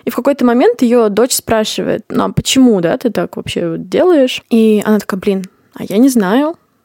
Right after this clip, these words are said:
Интересно. Давай спросим у бабушки», потому что вот бабушка всегда так готовила, и так и повелось. И вот они подходят к бабушке,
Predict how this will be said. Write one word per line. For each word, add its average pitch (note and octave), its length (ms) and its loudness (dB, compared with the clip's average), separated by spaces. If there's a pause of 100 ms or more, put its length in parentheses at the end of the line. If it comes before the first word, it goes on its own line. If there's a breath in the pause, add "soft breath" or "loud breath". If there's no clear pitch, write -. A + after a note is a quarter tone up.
(200)
Интересно. A3+ 640 -4
Давай A3 240 0
спросим C#4 380 0
у - 20 4
бабушки», A3+ 420 -2
потому F#3 220 -8
что - 160 -8
вот E3+ 80 -6
бабушка F#3+ 400 -6
всегда F#3 240 -8
так F#3 160 -8
готовила, C#4+ 680 0
и C4 640 2
так - 420 -8 (280)
и A3+ 80 0
повелось. G#3 580 0
И G3+ 80 -6
вот G#3 200 0
они G3 120 -2
подходят F#3+ 540 -4
к - 200 -18
бабушке, B3+ 600 -2